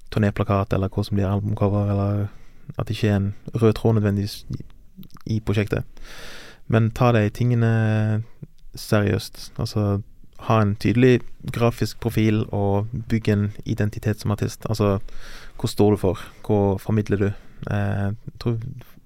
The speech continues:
folk som har en sterk identitet, la oss si Aurora for eksempel. Jeg tror folk, eh, når de tenker Aurora, så tenker de spesifikke ting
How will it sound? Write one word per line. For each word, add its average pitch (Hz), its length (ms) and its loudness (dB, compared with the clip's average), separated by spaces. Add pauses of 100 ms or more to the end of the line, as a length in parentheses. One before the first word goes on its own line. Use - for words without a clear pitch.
(200)
folk - 220 -4
som 107 100 0
har 113 140 4
en 101 100 0
sterk - 380 -4
identitet, 104 500 -2
la 104 140 2
oss - 80 -2
si 98 240 0
Aurora 107 340 2
for - 100 0
eksempel. 107 300 -2
Jeg - 220 -20
tror 113 100 2
folk, 104 320 0
eh, 101 320 2
når 101 80 2
de - 80 -8
tenker 104 240 2
Aurora, 104 300 4 (480)
så - 100 -2
tenker 107 320 0
de 101 80 4 (540)
spesifikke 107 560 0
ting 104 180 0